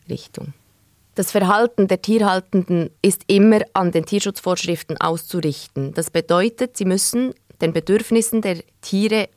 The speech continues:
bestmöglich gerecht werden. Sie müssen für ihr Wohlergehen sorgen, das heißt, sie angemessen ernähren, pflegen, ihnen die notwendige Bewegungsfreiheit und auch Beschäftigung zur Verfügung stellen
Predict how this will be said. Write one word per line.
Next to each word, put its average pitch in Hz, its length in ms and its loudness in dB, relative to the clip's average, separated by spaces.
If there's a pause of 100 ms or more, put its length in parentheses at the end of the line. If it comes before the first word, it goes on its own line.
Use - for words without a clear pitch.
bestmöglich 175 640 -2
gerecht 151 460 -2
werden. - 340 -8 (240)
Sie 196 100 -4
müssen 196 240 0
für 190 120 -4
ihr 170 260 -4
Wohlergehen 185 720 0
sorgen, 151 480 -2
das 160 160 -6
heißt, 156 260 -2
sie - 160 -6
angemessen 175 680 0
ernähren, 170 720 2 (260)
pflegen, 190 560 2 (260)
ihnen 190 220 2
die 180 140 0
notwendige 180 580 0
Bewegungsfreiheit 170 1040 -2
und 156 100 -4
auch 160 120 -2
Beschäftigung 190 800 -2
zur 185 100 -6
Verfügung 180 520 -6
stellen 156 460 -2